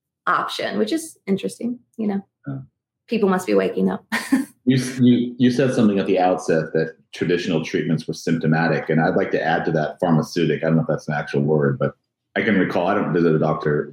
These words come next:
Speaker 2: very often, but I can recall many <laughs> times in the past, I'd go see my doctor for something that was going on, and it was just like, "Here's a prescription, take this."
Speaker 1: Right.
Speaker 2: With no diagnosis.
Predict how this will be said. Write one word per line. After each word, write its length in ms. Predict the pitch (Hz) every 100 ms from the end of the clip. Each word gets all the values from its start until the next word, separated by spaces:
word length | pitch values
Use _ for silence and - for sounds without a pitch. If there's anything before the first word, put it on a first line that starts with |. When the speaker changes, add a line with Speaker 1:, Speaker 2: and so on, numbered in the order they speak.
| 78
Speaker 2:
very 200 | 78 78
often, 320 | 76 76 76
but 100 | 73
I 80 | 85
can 160 | 87 82
recall 400 | 80 95 90 82
many 160 | 85 85
<laughs> 160 | -
times 320 | - - 82
in 120 | 95 82
the 80 | -
past, 300 | 87 82 76
I'd 140 | 73
go 80 | 80
see 160 | - 78
my 120 | 71
doctor 360 | 78 78 -
for 100 | 65
something 400 | - - 95 82
that 80 | 71
was 140 | 69 -
going 200 | 71 76
on, 380 | 82 71 67
and 80 | 78
it 80 | 80
was 100 | 76
just 240 | 76 -
like, 220 | 76 71 - _ _ - - - _ 95
"Here's 120 | 80
a 80 | -
prescription, 540 | 76 - 78 - 64
take 300 | - 71 -
this." 80 | -
Speaker 1:
Right. 160 | - - - -
Speaker 2:
With 120 | 78
no 380 | 98 117 123 110
diagnosis. 960 | 95 87 76 82 80 - 76 - -